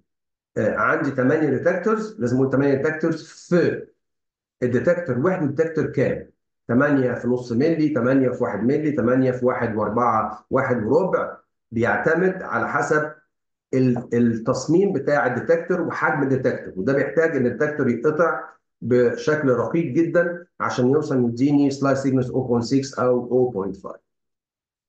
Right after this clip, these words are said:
آم، السلايس ثيكنس الموجوده في الماركت فيما يخص الام دي سي تي عندنا واحد مللي ده اكيد، او واحد، وان بوينت تو،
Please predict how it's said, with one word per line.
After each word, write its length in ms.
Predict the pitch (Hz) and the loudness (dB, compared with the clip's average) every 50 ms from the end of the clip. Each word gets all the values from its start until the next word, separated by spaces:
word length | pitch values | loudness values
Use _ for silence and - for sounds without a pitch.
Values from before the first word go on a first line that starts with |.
| _ _ _ _ - | _ _ _ _ 0
آم، 1000 | 117 117 113 117 117 113 113 110 107 104 101 98 98 95 92 90 82 82 82 82 - - _ _ _ _ - | 0 2 2 2 2 2 2 2 2 2 0 0 0 0 0 0 0 -2 -4 -6 -8 -12 _ _ _ _ -4
السلايس 380 | 117 120 117 - 160 160 165 160 - | -2 -2 -2 0 0 0 0 2 0
ثيكنس 300 | 180 180 170 151 - 143 | -2 0 -2 -2 0 2
الموجوده 460 | 135 127 127 127 127 147 160 160 143 | 2 2 2 2 2 0 2 2 0
في 100 | - - | 2 2
الماركت 480 | 127 120 123 143 160 - - 202 196 196 | 2 2 4 2 2 0 0 -2 -2 -2
فيما 220 | - 151 135 127 | 0 0 0 0
يخص 320 | 117 - 156 143 - - | 0 0 -2 -4 -2 -2
الام 280 | 127 - - 131 139 135 | -4 -4 0 2 2 2
دي 60 | 127 | 2
سي 180 | 113 120 127 123 | 0 -4 -4 -4
تي 360 | - 156 180 208 214 220 - - _ _ _ _ - | 0 0 0 0 0 -4 -8 -14 _ _ _ _ -6
عندنا 580 | - 113 120 123 143 139 123 113 95 - - - - _ _ _ _ - | -2 0 2 2 4 2 2 2 0 -2 -6 -14 -20 _ _ _ _ -6
واحد 300 | - 123 123 - 113 110 | -2 -2 -2 0 0 0
مللي 280 | 113 127 135 151 170 165 | 2 2 2 2 0 0
ده 200 | - - - - | 0 -2 -4 -4
اكيد، 420 | - - 143 151 180 185 - - | -4 -2 0 2 2 0 -2 -4
او 220 | - 113 107 101 117 | -4 -2 0 0 0
واحد، 340 | 123 127 127 117 - - 120 | 0 0 0 -2 -2 0 0
وان 120 | 120 123 | 0 0
بوينت 340 | 117 - 104 104 104 101 - | 0 -2 -2 -2 -2 -2 2
تو، 320 | 131 135 135 131 123 - | 2 4 4 2 0 -2